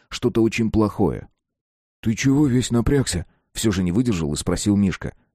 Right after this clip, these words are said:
«Херня там какая-то творится». Я кивнул на интернат. «И не спрашивай, откуда мне это известно. Просто поверь». «И что делать будем?» задал правильный вопрос Маркин.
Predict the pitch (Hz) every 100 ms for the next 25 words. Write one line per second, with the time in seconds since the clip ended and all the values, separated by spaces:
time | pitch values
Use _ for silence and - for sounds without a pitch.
0 | _ - - 101 98 101 90 78 67 -
1 | 73 82 73 69 - 85 90 92 76 -
2 | - - _ _ 87 98 - 92 92 110
3 | 107 104 98 98 80 - - - 98 110
4 | 135 - 104 82 - 90 92 110 110 107
5 | 98 92 98 104 92 78 65 - - -
6 | _ - 110 127 - - 131 113 80 -
7 | - _ _ _ _ - 95 104 - 110
8 | 117 98 110 123 131 110 135 131 135 135
9 | - _ _ - 76 90 90 131 139 90
10 | 80 85 107 113 104 - 73 - 117 65
11 | - 62 -